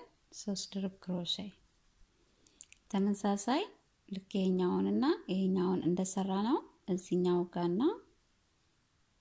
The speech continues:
እዚህኛው ጋር ሰርታችሁ እዚህ ማዕዘኑ ላይ በድጋሚ እንገናኛለን። እንደዚህ እንደምታዩት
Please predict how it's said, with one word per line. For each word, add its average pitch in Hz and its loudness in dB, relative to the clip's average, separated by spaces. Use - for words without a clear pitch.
እዚህኛው 180 2
ጋር 175 -2
ሰርታችሁ 190 -2
እዚህ 180 -2
ማዕዘኑ 175 2
ላይ 254 2
በድጋሚ 170 -2
እንገናኛለን። 165 -2
እንደዚህ 220 4
እንደምታዩት 196 0